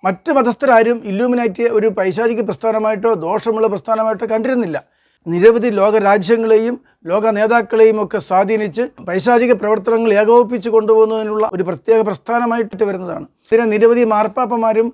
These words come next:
ഈ ഇല്ലുമിനാറ്റിക്കെതിരെ പോരാടിയിട്ടുണ്ട്. നാം വിശുദ്ധരെ വണങ്ങുന്ന നിരവധി പേർ ഈ ഇല്ലുമിനാറ്റിക്കെതിരെ പോരാടിയിട്ടുണ്ട്. ക്രൈസ്തവ വിശ്വാസികൾക്കെതിരെ മാത്രമായിരുന്ന ഇല്ലുമിനാറ്റി വിഷയം ലോകമാസകലം വിവിധ മത ആചാര്യന്മാരും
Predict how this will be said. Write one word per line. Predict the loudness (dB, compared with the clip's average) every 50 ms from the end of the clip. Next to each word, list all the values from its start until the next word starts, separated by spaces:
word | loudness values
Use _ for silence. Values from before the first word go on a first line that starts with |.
| -8 _ -10
ഈ | -8
ഇല്ലുമിനാറ്റിക്കെതിരെ | -2 0 0 0 0 -2 -4 -6 -6 -4 0 0 2 2 2
പോരാടിയിട്ടുണ്ട്. | 2 0 -2 -2 -2 0 -2 -2 -4 -4 -4 -4 -4 -6 -8 -10 _ _ _ _ _ _ _ _ -4
നാം | -4 -2 -2
വിശുദ്ധരെ | -2 -2 -2 -2 0 2 2 2
വണങ്ങുന്ന | 2 0 0 0 0 0 0 0
നിരവധി | 0 2 2 2 2 2 -2
പേർ | -4 -2 -4 -4 -4 -6 _ _ _ _ -8
ഈ | -6
ഇല്ലുമിനാറ്റിക്കെതിരെ | -2 -2 0 0 0 -2 -4 -6 -4 -2 0 2 2 2 2
പോരാടിയിട്ടുണ്ട്. | 0 -2 -2 -2 -2 -2 -2 -2 -2 -4 -4 -4 -4 -6 -8 -12 _ _ _ _ _ _ _
ക്രൈസ്തവ | -6 -6 -6 -6 -4 -6 -6 -4 -2
വിശ്വാസികൾക്കെതിരെ | -4 -4 -2 -2 -2 -2 -2 -4 -4 -2 -2 -2 0 0 0 0 0 0 -2
മാത്രമായിരുന്ന | 0 -2 -2 -2 -2 -2 -2 0 0 0 -2 -2 -2 -2 -2 -4
ഇല്ലുമിനാറ്റി | -4 -2 -2 -2 -2 0 -2 -2 -4 -4 -2
വിഷയം | -4 -2 -2 0 -2 -2 -2 -4 _ _ -20 -20 _ _ -8
ലോകമാസകലം | -4 0 0 0 0 0 0 0 -2 -2 -4 -2 -2 0 2 2 2 0 -2 -4 -8 -4
വിവിധ | -2 0 0 0 0 0
മത | 2 2 2 2
ആചാര്യന്മാരും | 4 2 2 2 2 0 0 0 0 0 0 0 0 0 -2 -6